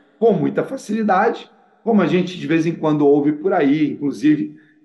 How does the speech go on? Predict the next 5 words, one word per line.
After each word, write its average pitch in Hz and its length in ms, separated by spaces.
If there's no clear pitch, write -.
publicamente, 170 920
né? 180 380
Gente 180 380
que 139 140
acha 156 460